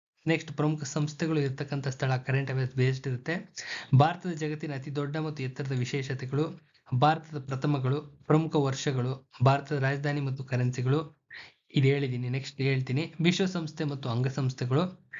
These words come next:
ಅಂತಾರಾಷ್ಟ್ರೀಯ ಸಂಘಟನೆಗಳು ಮತ್ತು ಶೃಂಗಸಭೆಗಳು, ಇವೆಲ್ಲ ಹೆಡ್‌ಲೈನ್ಸ್, ಇವೆಲ್ಲ ಕಂಟೆಂಟ್ ಅಲ್ಲಿ ಇರ್ತಕ್ಕಂಥ ಹೆಡ್‌ಲೈನ್ಸ್, ಇವೆಲ್ಲ ಎಕ್ಸ್ಪ್ಯಾಂಡ್ ಆಗಿರುತ್ತೆ, ಇವೆಲ್ಲ ಕಂಪ್ಲೀಟ್ ಆಗಿ ಎಕ್ಸ್ಪ್ಯಾಂಡ್ ಆಗಿರುತ್ತೆ.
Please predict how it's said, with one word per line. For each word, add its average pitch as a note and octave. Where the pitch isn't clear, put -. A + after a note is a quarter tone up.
ಅಂತಾರಾಷ್ಟ್ರೀಯ E3
ಸಂಘಟನೆಗಳು D3
ಮತ್ತು C#3
ಶೃಂಗಸಭೆಗಳು, C#3
ಇವೆಲ್ಲ C3+
ಹೆಡ್‌ಲೈನ್ಸ್, C#3
ಇವೆಲ್ಲ C#3+
ಕಂಟೆಂಟ್ D3+
ಅಲ್ಲಿ D3
ಇರ್ತಕ್ಕಂಥ C#3+
ಹೆಡ್‌ಲೈನ್ಸ್, C3+
ಇವೆಲ್ಲ D3
ಎಕ್ಸ್ಪ್ಯಾಂಡ್ C#3+
ಆಗಿರುತ್ತೆ, A#2+
ಇವೆಲ್ಲ C3+
ಕಂಪ್ಲೀಟ್ E3+
ಆಗಿ D3
ಎಕ್ಸ್ಪ್ಯಾಂಡ್ C3
ಆಗಿರುತ್ತೆ. A#2+